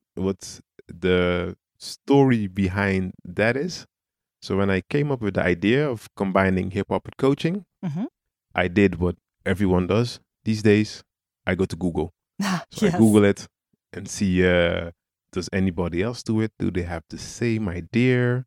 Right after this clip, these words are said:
Speaker 2: Yes.
Speaker 1: And he wrote, uh, in his university days, he actually wrote a thesis on it. So on hip hop and motivation.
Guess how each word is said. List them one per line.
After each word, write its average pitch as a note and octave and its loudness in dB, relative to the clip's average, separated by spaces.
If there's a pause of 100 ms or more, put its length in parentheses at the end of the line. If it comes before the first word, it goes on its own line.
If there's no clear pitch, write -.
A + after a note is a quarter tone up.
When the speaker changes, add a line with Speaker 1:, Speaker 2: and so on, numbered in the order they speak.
Speaker 2:
Yes. E3+ -8
Speaker 1:
And F2+ 0
he A2+ 0
wrote, G#2 2
uh, F2+ -2 (220)
in F#2 -4
his F#2 -6 (720)
university F2+ -8
days, C3+ -2 (520)
he F2 -4
actually G2 -2
wrote F#2+ 4
a F2 -2 (220)
thesis - -6 (300)
on E2+ -2
it. D#2 -8 (640)
So F2+ -4
on F2 -2
hip G#2 -4
hop G2+ 0
and F2+ -2
motivation. F2 -2